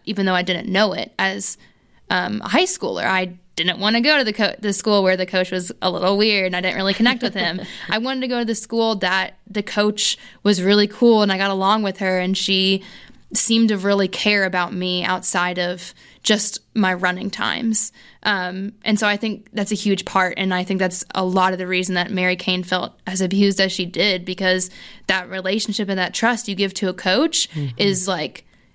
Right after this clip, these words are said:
Speaker 1: I mean, that's sacred. Like, that is really important, and you have to be so vulnerable with someone,
Speaker 2: Mm-hmm.
Speaker 1: um,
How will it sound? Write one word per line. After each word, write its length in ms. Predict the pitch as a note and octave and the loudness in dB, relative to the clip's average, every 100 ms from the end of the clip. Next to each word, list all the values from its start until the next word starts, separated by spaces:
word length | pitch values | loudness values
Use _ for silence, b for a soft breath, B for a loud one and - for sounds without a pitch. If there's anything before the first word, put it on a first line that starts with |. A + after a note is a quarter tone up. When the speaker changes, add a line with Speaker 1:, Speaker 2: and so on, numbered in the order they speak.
| b | b
Speaker 1:
I 60 | G#3 | -2
mean, 200 | G3+ G3 | 0 0
that's 200 | G3 F#3+ | -2 -2
sacred. 440 | - D3+ - G#2 | -2 -4 -6 -4
Like, 140 | F#3+ F#3+ | -2 0
that 180 | F#3+ G3 | 0 -2
is 240 | F#3+ - - - - | -8 -10 -16 -18 -10
really 760 | F#3 G3+ A3 G#3 G3 F#3 - - - | -2 2 4 4 2 0 -4 -18 -4
important, 440 | - F#3 G#3 F#3+ F#3 | -2 2 2 2 0
and 220 | F#3 F3 | -2 0
you 60 | G3 | 0
have 80 | |
to 60 | F3+ | 2
be 100 | F#3 | 0
so 180 | - F#3 | 2 2
vulnerable 540 | F3 F3+ F3+ F3+ A#2+ | 2 2 0 0 0
with 100 | G3 | 2
someone, 580 | - F3 G#2 A2 G#3+ G#3 B B | 0 -2 -2 2 2 0 B B
Speaker 2:
Mm-hmm. 180 | D3+ C3+ | 2 2
Speaker 1:
um, 460 | F3+ F3+ F#3+ F#3+ | 0 -2 -4 -6